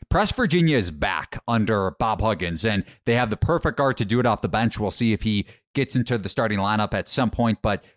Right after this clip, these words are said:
Joe Toussaint, the Iowa transfer, we've seen Iowa transfers thrive, whether it's Jack Nunge, who you mentioned for in Xavier's front court, or Toussaint off the bench here, the former Iowa guard, but he did it to Matt Painter in this Purdue backcourt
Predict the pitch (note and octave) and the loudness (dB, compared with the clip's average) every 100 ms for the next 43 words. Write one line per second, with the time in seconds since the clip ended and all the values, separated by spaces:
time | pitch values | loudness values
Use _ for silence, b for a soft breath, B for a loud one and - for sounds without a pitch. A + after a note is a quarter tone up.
0 | _ B2+ C#3+ - C3+ - C#3 B2 A#2 G#2 | _ 2 2 2 0 2 2 2 2 0
1 | A#2+ A#2 A2+ - A#2+ A#2 - A#2 B2 E3 | 2 2 0 0 0 0 0 0 0 0
2 | - A3 G#2+ A#2+ F#2+ - A#2+ A2+ - F#2+ | 0 0 2 0 0 -2 -2 -2 -2 -6
3 | - - G2+ A2+ F2+ D#2+ F#2+ F#2 F2 E2+ | -6 -4 -2 0 0 0 0 0 0 -2
4 | - B B _ _ C3+ A#2 B2+ A#2 A2 | -6 B B _ _ -2 0 2 2 2
5 | G#2 G#2 G2+ G#2 G#2 A2+ G2 G#2 F#2 F2+ | 2 4 4 2 2 0 0 0 -2 -4
6 | - A2+ G#2 G#2 A2 G#2+ G2 - A2 G#2 | -6 -4 -2 -2 0 0 -2 -2 -4 -4
7 | G#2 G#2 G#2+ A2+ A#2 F3 B2+ - C#3+ G2 | -2 0 2 0 0 -2 -2 0 2 0
8 | E2+ F2 G#2 G#2+ - G#2 F#2+ - b b | -2 -2 -2 -2 -2 0 -2 -4 b b
9 | - - B2 G#2+ G2+ F2 G#2+ G2 F2+ D#2 | -8 -2 2 2 0 0 0 0 -2 -2
10 | G#2 G2+ F#2+ E2 G2+ F2 - b _ _ | -2 0 -2 -4 -4 -4 -6 b _ _
11 | - E3+ F3 C4 - - F3+ D3 D3 - | -2 2 4 2 2 2 4 6 4 2
12 | D3 D#3+ C#3 A2+ A#2 A2+ - - _ - | 2 2 4 4 4 2 0 -4 _ -2
13 | A#2+ C#3 C3+ A#2+ - A#2 A2 | 2 2 2 0 0 0 0